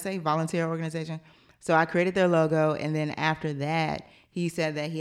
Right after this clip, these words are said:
has a tourism company and he would like more marketing. So I said, "Well, how about we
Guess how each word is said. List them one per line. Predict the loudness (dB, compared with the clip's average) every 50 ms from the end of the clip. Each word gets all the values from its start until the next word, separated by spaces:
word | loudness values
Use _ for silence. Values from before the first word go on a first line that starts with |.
| -6
has | -6 -6
a | -8
tourism | -10 -6 -4 -2 -2 -2 -2 -4 -6 -6
company | -6 -6 -6 -6 -6 -6 -6 -6 -6 -8 -10 -10
and | -6 -4 -2 -2 -2 -2 -4 -6 -8
he | -6 -6 -4
would | -4 -2 -4
like | -4 -4 -4 -4 -6 -8 -8
more | -8 -6 -6 -6
marketing. | -6 -6 -6 -8 -8 -10 -12 -12 -12 -14 _ _ _ _
So | -8 -4 -2 0
I | 0
said, | 0 -2 -2 -2 -2 -2
"Well, | -2 -2 -4 -6 -8 -10 _ _ _ _ _ _
how | -6 -2 2
about | 4 4 4
we | 4